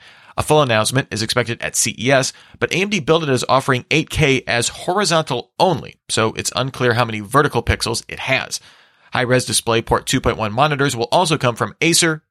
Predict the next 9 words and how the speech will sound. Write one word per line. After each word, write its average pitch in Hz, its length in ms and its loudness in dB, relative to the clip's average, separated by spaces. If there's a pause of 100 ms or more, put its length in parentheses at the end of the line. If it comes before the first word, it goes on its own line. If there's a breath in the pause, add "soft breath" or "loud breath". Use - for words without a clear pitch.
Asus, 131 420 0 (100)
Dell, 156 280 2
and 110 160 -8
L 110 160 -2
G 156 380 -2
in - 180 -10
early 131 240 2
twenty 95 240 -6
twenty-three. 98 580 -4